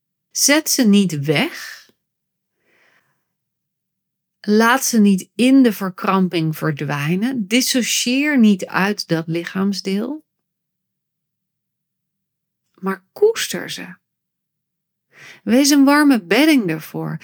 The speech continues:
Net zoals ik zei dat je in je relatie een warme bedding voor elkaar hebt te maken, heb je dat ook in jezelf te maken.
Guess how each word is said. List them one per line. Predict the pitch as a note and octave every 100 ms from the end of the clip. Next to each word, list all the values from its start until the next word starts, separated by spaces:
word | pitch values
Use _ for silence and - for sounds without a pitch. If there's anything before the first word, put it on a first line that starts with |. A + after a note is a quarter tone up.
| - -
Net | A#3+ D#4
zoals | - C#4 A#3
ik | G#3+
zei | - A3+ A#3
dat | G3+
je | -
in | G3
je | F#3
relatie | D#3+ D#3 F3+ B3+ D#4 F4
een | D4
warme | B3+ B3 A3+
bedding | F#3+ F#3+ F3
voor | - D3
elkaar | D3+ - D3 D#3 C#4 D#4 _ _
hebt | C4+ C#4+ - - _
te | - B3+ B3+ B3
maken, | A3 A3 A#3 B3 B3+ - D#4+ - _ _ _ _ - - -
heb | B3+ C4+
je |
dat | C4 B3
ook | C4 B3
in | C4 C#4 C#4
jezelf | A3 F#3+ C4 F4 -
te | F3
maken. | E3+ F3+ F3+ -